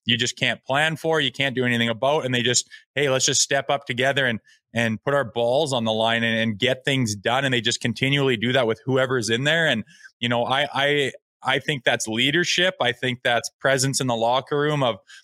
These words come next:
of guys like Gio and like Tavares who are keeping those guys like, "Hey, we're fine here." And they lead the way and they get the job done. And it almost makes you tighter as a group. And,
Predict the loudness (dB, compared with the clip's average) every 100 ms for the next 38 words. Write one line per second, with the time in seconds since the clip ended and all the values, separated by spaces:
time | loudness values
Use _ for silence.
0 | _ -4 -4 -2 0 0 0 0 0 0
1 | -2 -2 0 0 0 0 0 -4 -4 -4
2 | 0 2 0 0 -2 0 0 0 -4 _
3 | -6 -4 -2 -2 -2 0 0 0 0 0
4 | 2 0 0 0 0 0 0 0 -4 _
5 | _ -2 -2 -2 -2 0 0 0 0 0
6 | 2 0 0 0 -2 0 2 2 0 0
7 | 0 -2 -2 0 0 0 0 0 2 0
8 | -2 _ _ -6 -2 0 0 0 0 -2
9 | -2 -2 0 2 0 0 -2 -2 0 0
10 | 0 0 -2 -2